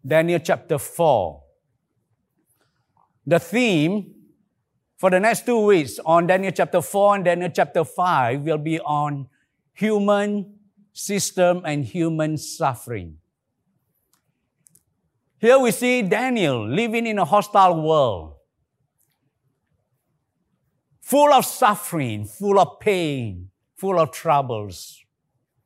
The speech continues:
And one of the causes of this human suffering is a,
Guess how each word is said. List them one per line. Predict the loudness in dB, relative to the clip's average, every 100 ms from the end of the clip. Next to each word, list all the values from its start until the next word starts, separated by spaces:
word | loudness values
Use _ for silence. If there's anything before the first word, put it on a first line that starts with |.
| _ _ _ _ _ _ _ _ _ _ 0
And | 2
one | 4 4
of | 4
the | 2
causes | 0 2 2 4 4 4 4
of | 2 2
this | -2 -4
human | -4 0 2 2 0 -8 _ _ _ _
suffering | -8 -6 0 4 2 2 -4 -4 -4 -10 -18 _ _ _ _ _ _ _ _ _ _ _ _ _ _ _ _ _ -4
is | 0 2 4
a, | 4 4 0